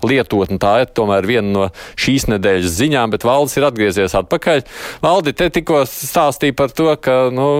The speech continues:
Dina saka, ka viņi noteikti neizmantos to lietotni, apturi covid. Tas esot pazemojoši.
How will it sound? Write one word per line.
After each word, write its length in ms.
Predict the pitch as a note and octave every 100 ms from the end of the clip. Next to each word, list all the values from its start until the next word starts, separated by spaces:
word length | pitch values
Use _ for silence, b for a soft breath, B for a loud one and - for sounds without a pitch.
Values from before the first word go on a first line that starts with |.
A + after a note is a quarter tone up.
| D3 C#3
Dina 280 | A#2 D3+ B2
saka, 260 | C#3+ -
ka 60 | C3+
viņi 100 | C3+
noteikti 380 | C#3+ C3 A#2+ D3+
neizmantos 480 | A#2+ A#2 A#2 A#2 -
to 100 | C3+
lietotni, 640 | D3+ B2+ A2+ G2+ - G#2+
apturi 320 | G#2+ - G#2 -
covid. 500 | C#3 G#2+ F2+ E2 -
Tas 200 | A2 G2+
esot 240 | A#2 G#2+ -
pazemojoši. 960 | C#3+ G#2 F2+ D#2 D#2 - - - -